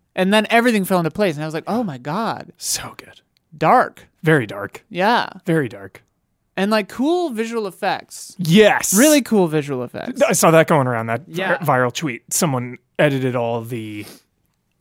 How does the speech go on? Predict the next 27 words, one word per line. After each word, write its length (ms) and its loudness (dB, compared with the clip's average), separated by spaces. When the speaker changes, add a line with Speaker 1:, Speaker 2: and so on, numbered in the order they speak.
Speaker 2:
background 400 -4
stuff. 400 -10
Speaker 1:
Oh, 260 6
yeah. 200 2
Speaker 2:
Like, 80 2
when 140 -2
things 300 -6
are 60 -2
revealed 320 -4
in 80 -6
the 60 -10
background, 440 -6
they, 80 -6
like, 100 -6
Speaker 1:
Yeah. 140 2
Speaker 2:
did 100 -2
a 40 -14
super 360 -4
cut 180 -6
of 100 -6
it. 80 -6
Speaker 1:
Also, 240 4
I 80 4
think 220 -4
that 140 0
they, 160 2
like, 320 -2